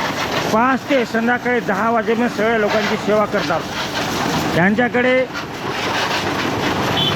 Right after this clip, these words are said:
प्रत्येक गाडीचे पंक्चर असो, गाडी सर्व्हिसिंग असो,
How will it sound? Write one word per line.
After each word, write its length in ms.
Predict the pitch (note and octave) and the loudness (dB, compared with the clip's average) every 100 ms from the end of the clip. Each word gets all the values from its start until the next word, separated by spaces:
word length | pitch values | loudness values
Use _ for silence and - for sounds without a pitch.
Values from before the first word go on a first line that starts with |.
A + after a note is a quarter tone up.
| - | 2
प्रत्येक 300 | A3 G#3+ D4+ | 2 2 2
गाडीचे 540 | A3+ A3 A3+ A#3 A3 F#3+ - - - - - - - - - - - - G#3 | 2 0 0 2 0 -2 -8 -12 -10 -8 -6 -6 -6 -6 -4 -4 -4 -2 0
पंक्चर 340 | G#3 A3 C4 | 0 2 0
असो, 520 | B3 A3+ A3+ A#3 A#3 G#3+ - | 0 -2 0 0 -2 -6 -6
गाडी 260 | E3+ F#3 A3+ | -4 -2 0
सर्व्हिसिंग 500 | A#3 A#3+ G3+ A#3 A#3+ | 0 0 0 0 2
असो, 540 | A3+ - A3+ G#3+ G#3 | 0 0 2 2 0